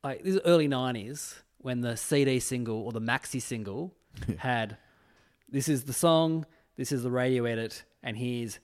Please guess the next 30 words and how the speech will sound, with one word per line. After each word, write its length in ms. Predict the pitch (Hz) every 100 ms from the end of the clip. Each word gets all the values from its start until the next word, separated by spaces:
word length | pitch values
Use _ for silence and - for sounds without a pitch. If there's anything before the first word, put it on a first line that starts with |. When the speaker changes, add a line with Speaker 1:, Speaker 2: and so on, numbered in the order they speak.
| _ _ _ _ -
Speaker 1:
eight 180 | 143 -
other 240 | 135 127
versions 560 | 117 120 117 110 113 104
where 200 | 113 110
we've 140 | 110
just, 240 | 107 107 - _ -
like, 240 | 110 98 - -
put 160 | - 123
a 20 |
dance 280 | 110 110 107
beat 140 | 113
under 220 | 107 107 107
it, 80 | -
or 180 | 107
we've 220 | 101 104 101
got 200 | 110 -
a 20 |
fucking 280 | - 117 117
siren 400 | - 110 107 110
going, 180 | 110 127
woo, 80 | 349 494 508 523 453
woo, 680 | 330 359 359 494 508 466 -
over 240 | 147 127
top." 340 | 120 110 - 107
Yeah. 160 | 95 78 - - _ -
Speaker 2:
Well, 160 | 151
I 80 | 151
remember 400 | 202 190 165 175
going 360 | 139 139 139 135
to, 600 | - 135 127 117 107